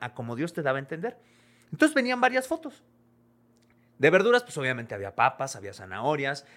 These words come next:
había una variante de camote, había calabazas,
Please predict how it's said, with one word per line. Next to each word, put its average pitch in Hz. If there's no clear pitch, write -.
había 113
una 113
variante 104
de 98
camote, 165
había 117
calabazas, 156